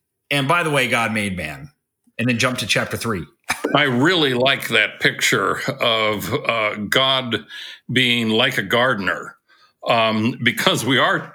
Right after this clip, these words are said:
Speaker 2: told that he forms the man and the animals out of the dust of the ground. So his hands would get dirty there. And of course, when he builds the woman,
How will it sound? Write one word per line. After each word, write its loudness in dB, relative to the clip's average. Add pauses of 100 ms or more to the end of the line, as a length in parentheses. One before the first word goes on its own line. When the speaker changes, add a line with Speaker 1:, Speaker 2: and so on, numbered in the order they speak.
Speaker 2:
told 2
that 2
he 0
forms 0
the 0
man 2
and -2
the 2
animals 0
out 0
of 0
the 0
dust 0
of 0
the 0
ground. -2
So 0 (460)
his 2
hands 2
would 2
get 0
dirty 2
there. -2 (360)
And 2
of -2
course, 0
when 0
he 0 (380)
builds 2
the 0
woman, 0